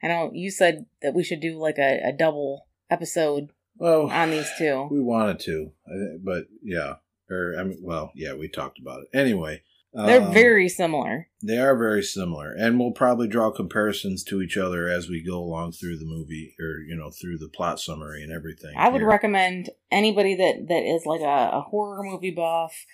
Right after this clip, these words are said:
Speaker 1: um, watch these back to back.
Speaker 2: But you know what? I mean, we watched Last House on the Left last night. We watched I
Speaker 1: The
Speaker 2: Spit on Your,
Speaker 1: original.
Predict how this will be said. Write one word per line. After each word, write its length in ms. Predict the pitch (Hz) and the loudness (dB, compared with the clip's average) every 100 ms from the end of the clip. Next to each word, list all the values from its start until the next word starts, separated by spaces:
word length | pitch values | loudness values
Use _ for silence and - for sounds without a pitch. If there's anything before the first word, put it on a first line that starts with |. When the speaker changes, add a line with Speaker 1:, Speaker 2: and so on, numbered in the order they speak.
| - - - | -20 -20 -6
Speaker 1:
um, 480 | 139 139 135 135 160 _ | -2 0 0 -2 -8 _
watch 640 | 120 104 160 180 180 - - | -14 -12 0 4 4 0 -10
these 220 | 170 143 | -8 -6
back 320 | 165 160 160 | -2 -2 -2
to 80 | 135 | -2
back. 340 | 143 123 - - _ _ | 2 2 -2 -10 _ _
Speaker 2:
But 160 | - 107 | -10 -8
you 120 | 95 | -6
know 140 | 104 110 | -4 -2
what? 360 | 101 107 113 _ _ _ - | -2 -2 -4 _ _ _ -12
I 40 | |
mean, 180 | 98 95 | -8 -4
we 140 | 104 | -4
watched 320 | 104 117 127 110 | -2 0 0 0
Last 260 | 107 98 | 0 0
House 240 | 104 101 - | -4 -4 -4
on 140 | 98 | -4
the 100 | 95 | -4
Left 300 | 90 87 - | -4 -6 -6
last 320 | 82 82 - | -8 -6 -8
night. 220 | 76 - _ _ _ _ - | -14 -16 _ _ _ _ -8
We 80 | 95 | -4
watched 480 | 101 101 98 - - | -2 0 -2 -4 -6
I 100 | 98 | -6
Speaker 1:
The 40 | |
Speaker 2:
Spit 160 | - 165 | 0 2
on 60 | |
Your, 40 | 170 | 2
Speaker 1:
original. 280 | 101 98 | 2 0